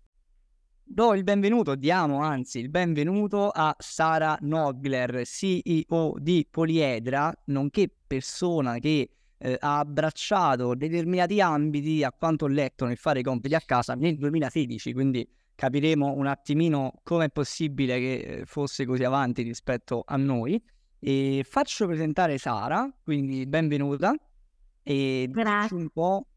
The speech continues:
Speaker 1: come sei arrivata qui, ma che stai facendo nel duemilasedici? Che è successo? Andava alle superiori, che è successo?
Speaker 2: <laughs> Adesso vi racconto. Intanto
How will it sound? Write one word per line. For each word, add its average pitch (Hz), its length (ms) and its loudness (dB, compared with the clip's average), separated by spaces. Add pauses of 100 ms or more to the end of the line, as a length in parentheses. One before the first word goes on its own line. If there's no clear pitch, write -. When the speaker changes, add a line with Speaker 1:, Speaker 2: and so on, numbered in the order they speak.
(140)
Speaker 1:
come 190 540 2
sei 147 460 0
arrivata 131 600 -2
qui, - 240 -6
ma 127 80 -4
che 190 140 -4
stai 196 300 0
facendo 156 400 2
nel 123 160 -4
duemilasedici? 120 680 -2 (220)
Che - 140 -2
è - 20 -2
successo? - 380 0
Andava 151 180 2
alle 147 100 2
superiori, 135 460 0
che 131 60 -4
è - 20 0
successo? - 640 -6 (140)
Speaker 2:
<laughs> - 1120 -20
Adesso 208 480 2
vi 202 100 0
racconto. 196 500 0
Intanto 202 580 0